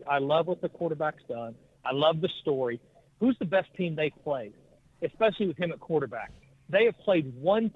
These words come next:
team that's still remaining. We look at strength of schedule right now, the teams that are still around, they have the, they're the, they're the best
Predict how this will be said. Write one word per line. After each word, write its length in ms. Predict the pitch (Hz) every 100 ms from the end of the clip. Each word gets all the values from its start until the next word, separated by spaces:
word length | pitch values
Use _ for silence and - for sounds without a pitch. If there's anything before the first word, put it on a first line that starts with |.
| -
team 280 | 214 156 139
that's 180 | 196 -
still 180 | 196 175
remaining. 420 | 151 156 151 127
We 100 | 156
look 140 | 196
at 80 | 175
strength 280 | - 190 190
of 80 | 143 -
schedule 340 | 170 165 143
right 180 | 143 139
now, 140 | 131
the 100 | 127
teams 300 | - 175 165
that 80 | 147
are 80 | 135 -
still 220 | 170 156
around, 380 | 131 147 123 123
they 160 | 151
have 240 | 147 143 -
the, 120 | 135 -
they're 160 | 151
the, 140 | 147 -
they're 140 | 160
the 100 | 151
best 260 | 135 151